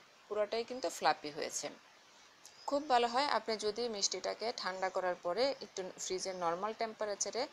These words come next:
দুই এক ঘন্টা রেখে দেন। আর দেখেন এটা কীরকম তুলতুলে একদম নরম হয়েছে। আসলে বাসায় বানানো খাবারের প্রতি লোভটা সামলানো দায়।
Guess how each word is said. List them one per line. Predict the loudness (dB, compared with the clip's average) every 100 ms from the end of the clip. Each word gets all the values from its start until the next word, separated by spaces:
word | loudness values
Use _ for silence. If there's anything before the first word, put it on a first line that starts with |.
| -10 -16 -16 -14 -4
দুই | 2
এক | 2 2
ঘন্টা | 0 2 4
রেখে | 2 0
দেন। | -6 -8 -8
আর | 0
দেখেন | 0 0
এটা | -2 -4 -6
কীরকম | -4 -2 -2 -4 -4
তুলতুলে | -6 -4 -4 -2
একদম | -4 -2 -4
নরম | -2 -2 -2
হয়েছে। | -2 -4 -2 -4 -6 -18 -20 -20 -20 -20 -20 -20 -20 -20 -20 -20 -20 -20 -20 -20 -20 -20 -20 -20 -20 -20 -20 -20 -20 -20 -20 -16 -8
আসলে | -2 0 8
বাসায় | 8 8 2
বানানো | 0 -2 -6
খাবারের | -2 2 2 0
প্রতি | -4 -6 -4
লোভটা | -4 -2 -2
সামলানো | 0 -2 -4 -4 2
দায়। | 2 2